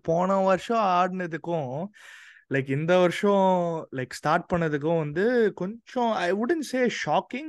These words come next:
but I expected a little better. Because,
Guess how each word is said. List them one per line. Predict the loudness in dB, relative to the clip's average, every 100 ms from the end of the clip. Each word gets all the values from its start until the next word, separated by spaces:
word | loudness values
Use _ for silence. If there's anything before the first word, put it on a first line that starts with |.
| -2
but | -2 -2
I | -6 -4 -4
expected | -4 -2 0 4 4 4
a | 0
little | -4 -4 -4
better. | -4 -6 -6 -8 -10 _ _ -20 _ _ _ _ -20 -8
Because, | -4 2 2 2